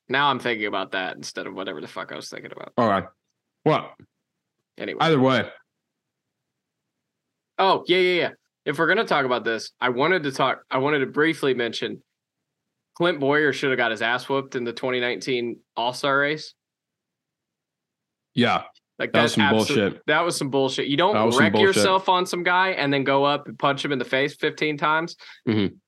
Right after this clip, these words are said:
Speaker 1: and then get out and go, "Oh, shit, whoops, sorry, got my guys <laughs> next to me now."
Speaker 2: Yeah,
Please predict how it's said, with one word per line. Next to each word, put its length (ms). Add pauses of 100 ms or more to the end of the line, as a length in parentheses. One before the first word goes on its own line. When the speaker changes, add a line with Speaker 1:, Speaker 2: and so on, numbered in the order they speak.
(120)
Speaker 1:
and 120
then 100
get 120
out 180
and 80
go, 160
"Oh, 260
shit, 420
whoops, 380
sorry, 480
got 240
my 100
guys 300
<laughs> 0
next 240
to 80
me 120
now." 280 (960)
Speaker 2:
Yeah, 400